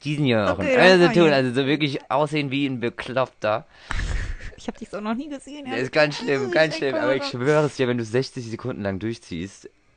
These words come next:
Speaker 1: es funktioniert. Du kannst nicht mehr aufhören zu grin-, grinsen.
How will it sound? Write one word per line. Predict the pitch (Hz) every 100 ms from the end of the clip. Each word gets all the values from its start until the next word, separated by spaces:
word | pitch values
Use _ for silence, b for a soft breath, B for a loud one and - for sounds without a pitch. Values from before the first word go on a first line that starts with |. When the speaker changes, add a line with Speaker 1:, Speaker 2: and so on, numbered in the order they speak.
| -
Speaker 1:
es | 98 98 - - _ _ _ _ _ _ -
funktioniert. | 127 139 165 165 _ -
Du | 120
kannst | 147 -
nicht | 147
mehr | 135 90
aufhören | 131 131
zu | 117
grin-, | 123 98
grinsen. | 143 143 -